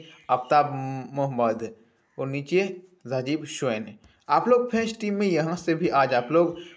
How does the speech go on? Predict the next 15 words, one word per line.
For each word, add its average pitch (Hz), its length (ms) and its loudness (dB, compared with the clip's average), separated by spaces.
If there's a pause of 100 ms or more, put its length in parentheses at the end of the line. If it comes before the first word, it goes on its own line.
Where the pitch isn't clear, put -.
(100)
पाँच 196 280 2
या 160 160 2
छः 156 300 -2
प्लेयर 131 220 0
को 131 100 -4
टीम 131 220 -6
में 180 280 -6
पिक 151 240 -4
कर 139 80 2
सकते - 380 -6
हो। 113 140 -6 (180)
ओपन 151 280 -2
बॉलिंग 151 300 0
करने 151 260 -2
आएंगे 151 360 -2